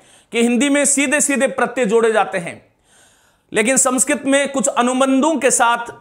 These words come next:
इनको अनुबंध बोलते हैं, अनुबंधों के साथ प्रत्यय जोड़े जाते हैं, जिनका आगे चल करके महान उपयोग होता है।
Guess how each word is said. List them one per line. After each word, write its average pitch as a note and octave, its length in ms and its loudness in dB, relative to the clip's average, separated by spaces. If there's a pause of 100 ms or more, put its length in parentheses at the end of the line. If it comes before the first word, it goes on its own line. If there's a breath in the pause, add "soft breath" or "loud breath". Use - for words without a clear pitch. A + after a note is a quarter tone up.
इनको B3+ 240 0
अनुबंध C4 580 2
बोलते A#3 360 2
हैं, A#3+ 120 -2
अनुबंधों B3+ 520 2
के B3 160 0
साथ A3+ 220 2
प्रत्यय A3+ 540 -4
जोड़े G#3 260 2
जाते G3+ 280 0
हैं, G#3+ 360 -8 (420 soft breath)
जिनका A3 320 0
आगे G#3 360 2
चल G3+ 200 2
करके G#3+ 300 -2
महान F#3+ 400 -2
उपयोग G#3 420 0
होता E3+ 240 -2
है। - 320 -10